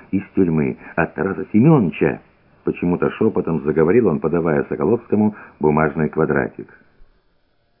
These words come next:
Соколовский быстро пробежал глазами записку, схватил Матвея за руку и, крепко сжимая ее, крикнул: "Оля,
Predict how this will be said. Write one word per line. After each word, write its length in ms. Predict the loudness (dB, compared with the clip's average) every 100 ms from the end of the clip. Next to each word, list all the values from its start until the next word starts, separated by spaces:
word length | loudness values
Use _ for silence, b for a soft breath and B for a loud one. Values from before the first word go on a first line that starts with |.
| _ _ _ _ _
Соколовский 640 | 2 4 6 6 4 0
быстро 460 | 2 4 2 2 0
пробежал 500 | 2 4 6 6 4
глазами 420 | 2 2 2 0
записку, 640 | 0 0 0 -2 2 2 2
схватил 380 | -2 0 2 2
Матвея 420 | 0 -2 0 0
за 220 | 2 2
руку 200 | 2 2
и, 60 | 0
крепко 380 | 2 -2 -2 -6
сжимая 360 | -2 0 0 0
ее, 140 | -2
крикнул: 560 | 0 -2 0 2 2 -2 B B B B 0
"Оля, 540 | 4 4 2 -2 -6